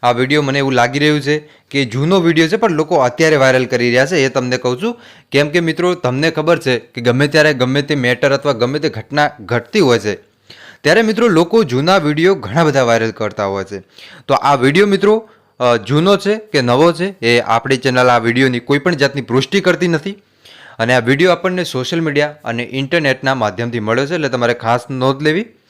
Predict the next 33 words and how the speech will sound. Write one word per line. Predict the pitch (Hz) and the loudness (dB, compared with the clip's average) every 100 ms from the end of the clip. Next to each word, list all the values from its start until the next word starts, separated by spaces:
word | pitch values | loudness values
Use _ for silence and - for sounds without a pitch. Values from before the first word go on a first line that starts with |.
| - - - | -20 -20 -10
હવે | 110 117 | 0 2
હાલો, | 139 165 | 2 0
સૌથી | 135 123 | -2 -2
પહેલાં | 135 139 135 | -2 -2 -2
તમને | 131 127 | -4 -4
વીડિયો | 107 127 139 | -4 -4 -4
બતાવું | 139 151 151 | -2 -2 -4
છું. | 208 151 | -8 -6
વીડિયોની | 113 127 135 | -2 -2 -2
શરૂઆત | 131 120 131 135 | -4 -2 -2 -2
કરું | 156 | -2
એની | 160 131 | -2 -2
પહેલાં | 123 123 | 0 0
એક | 127 | 0
લાઇક | 110 110 139 - | 0 0 0 -2
અને | 120 113 | -4 -2
ચેનલ | 117 117 117 | -2 0 0
ઉપર | 113 107 | 0 0
નવા | 110 127 | 0 2
આવો | 135 143 | 2 0
છો | 147 208 | -4 -8
તો | 156 | -10
ચેનલને | 135 120 120 117 | -2 0 2 -2
સબસ્ક્રાઇબ | 110 - 127 131 | -4 -8 -2 -2
કરજો, | 131 147 208 233 _ _ _ 110 | 0 -2 -4 -6 _ _ _ -6
જેથી | 120 123 | -4 0
કરી | 120 131 | 0 2
અને | 127 | 2
આવનારા | 113 117 120 117 | 2 2 2 2
સમયમાં | 123 127 175 247 | 0 0 -2 -2
તમને | 135 127 | -4 0
આવા | 127 117 | 2 2
અનેકો | 117 117 185 | 0 -2 -6